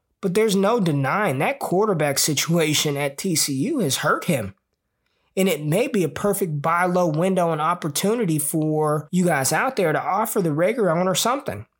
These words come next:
Maybe panicking. Hadn't looked good. Only had three receptions last game. And Laviska Shenault was headed down that path at Colorado, where I talked about it on the Devy Happy Hour, where his stock may be falling, but it, it, it creates a buy,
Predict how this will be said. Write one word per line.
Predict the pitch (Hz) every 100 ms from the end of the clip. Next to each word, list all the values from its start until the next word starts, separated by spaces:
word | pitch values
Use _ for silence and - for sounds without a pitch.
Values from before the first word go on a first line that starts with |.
| _
Maybe | 160 208 220
panicking. | - 208 254 226 131 101 -
Hadn't | - 190 208 208
looked | 185
good. | 165 196
Only | 160 190
had | 190 190
three | 196
receptions | 190 180 190 196 175 135
last | 135 127 -
game. | 135 113 110 -
And | 165
Laviska | 151 180 240 220
Shenault | - 180 196 214
was | 147 -
headed | 170 185
down | 156 156 160
that | 139 139
path | 147 143 -
at | -
Colorado, | 156 143 143 185 240 - 120 _
where | 147 143 139 139 - _ _ _ _
I | 143
talked | 165 165 185
about | 151 156
it | 147
on | 143
the | 139
Devy | 135 139 131
Happy | 151 220 226 151
Hour, | 139 143
where | 139 135
his | 190
stock | 233 - 156 160
may | 151 165
be | 151
falling, | 143 165 226 233 123
but | 123 147
it, | 143 139
it, | 147 147 -
it | 147 -
creates | - 156 143 175 175 -
a | 131
buy, | 123 - 156 165 160 160 151 143